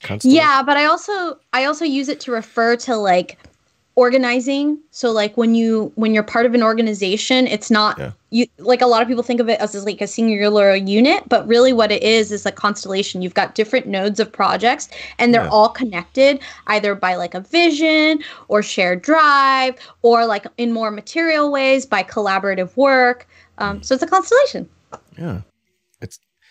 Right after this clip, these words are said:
Speaker 1: it's like a prize, a constellation
Speaker 2: Yeah.
Speaker 1: prize. Is that, that doesn't sound
Speaker 2: <laughs>
Speaker 1: Uh,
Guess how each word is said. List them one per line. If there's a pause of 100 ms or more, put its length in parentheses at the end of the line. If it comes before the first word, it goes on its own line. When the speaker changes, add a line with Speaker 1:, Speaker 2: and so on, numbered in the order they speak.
(180)
Speaker 1:
it's
like
a
prize, (360)
a
constellation
Speaker 2:
Yeah.
Speaker 1:
prize.
Is
that,
that
doesn't
sound
Speaker 2:
<laughs> (1040)
Speaker 1:
Uh,